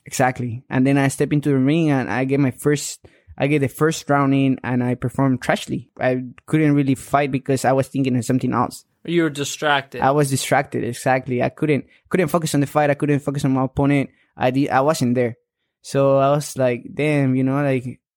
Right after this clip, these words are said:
Speaker 1: I was, I just wasn't thinking on the fight. And I get to a corner, and my coach goes like, "Oh, like, what the fuck is wrong with you?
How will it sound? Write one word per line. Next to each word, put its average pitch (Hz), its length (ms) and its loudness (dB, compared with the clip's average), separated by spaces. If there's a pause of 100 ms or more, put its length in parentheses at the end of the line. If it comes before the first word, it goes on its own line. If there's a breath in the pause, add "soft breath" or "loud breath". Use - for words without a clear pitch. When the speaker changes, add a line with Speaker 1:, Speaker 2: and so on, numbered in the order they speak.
(340)
Speaker 1:
I 123 140 2
was, 156 280 0
I 135 180 2
just 139 260 -10
wasn't 143 380 0
thinking 160 200 -2
on 147 60 0
the 147 80 -4
fight. 170 220 -2 (540 soft breath)
And 135 580 2
I 135 80 0
get 151 140 0
to 156 100 2
a 131 40 -4
corner, 165 460 2
and 135 100 2
my 131 200 2
coach 143 340 -4
goes 139 240 -2
like, 127 280 0
"Oh, 139 100 2
like, 131 340 0 (720)
what 143 100 -2
the 139 80 0
fuck 147 200 0
is 131 100 2
wrong 156 140 4
with 165 160 -2
you? 127 200 -4